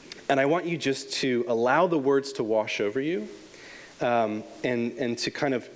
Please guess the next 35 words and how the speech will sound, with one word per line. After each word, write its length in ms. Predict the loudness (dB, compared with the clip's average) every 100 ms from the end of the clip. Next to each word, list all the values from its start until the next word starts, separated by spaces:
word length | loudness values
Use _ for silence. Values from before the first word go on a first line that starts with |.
| -10
use 400 | -4 0 2 2
that 180 | 0 0
icon 380 | 0 -2 -2 -2
as 180 | -2 -2
a 80 |
veil 460 | -4 0 0 2 2
that 140 | 0 -2
you're 100 | -4 -8 -6
kind 160 | -4
of 240 | -4 -8 -6
perceiving 680 | -4 -2 -2 -2 0 0 -2
through 440 | -6 -4 2 2
it 100 | 0
to 100 | -4
see 280 | -6 -2 -2
the 120 | -2
deeper 300 | -2 -4 -4
truth 380 | -4 -4 -2 -6
of 80 | -4
Christ. 460 | -2 -2 -2 -10 -12 -12 -12 -6
And 80 | 0
then 80 | 2
I'm 80 | 4
gonna 160 | 2
give 180 | 2 0
you 80 | 0
three 320 | -2 -2 0
minutes 340 | 0 0 -2 -2
on 100 | 0
the 100 | 0
other 160 | 0
side 440 | -2 0 0 0 -4 -10
to 80 | -10
consider, 520 | -6 -4 -2 -2 0
like, 220 | -2 -4